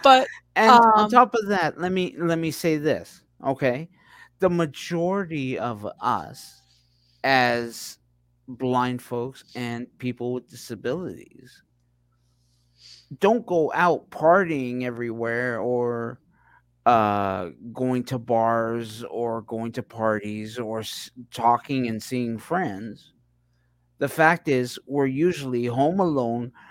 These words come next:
Speaker 2: reading our books, uh, doing our computer things, whatever.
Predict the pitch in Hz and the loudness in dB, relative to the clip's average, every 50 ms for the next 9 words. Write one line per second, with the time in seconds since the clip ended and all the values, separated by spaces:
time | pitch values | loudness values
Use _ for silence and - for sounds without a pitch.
0 | - - - - 120 123 127 131 139 147 170 170 170 170 175 180 180 147 135 131 | -20 -18 -12 -8 -4 0 2 2 2 2 2 0 -2 -2 -2 -2 -2 -2 -2 -2
1 | 117 110 113 123 123 _ - - - - - _ _ _ _ _ _ _ _ _ | 0 0 -2 -4 -8 _ -20 -20 -20 -20 -20 _ _ _ _ _ _ _ _ _
2 | _ _ _ _ _ _ _ - - 120 120 113 110 110 110 110 110 107 107 107 | _ _ _ _ _ _ _ -10 -4 -2 0 0 2 2 2 0 0 0 -2 -2
3 | 107 107 107 104 107 117 - - 143 143 156 160 165 160 151 147 143 - 160 143 | -4 -4 -6 -8 -12 -12 -4 -2 0 0 0 0 -2 -2 -2 -2 -2 -4 -8 -8
4 | - - 143 143 135 127 123 123 120 - 127 123 120 117 123 131 127 - - 175 | -8 -4 -4 -2 -2 -2 -4 -4 -6 -6 -8 -8 -6 -6 -8 -10 -12 -14 -16 -12
5 | 208 214 233 240 247 285 269 220 131 113 110 - | -6 -2 -2 0 0 0 -4 -4 -4 -8 -10 -12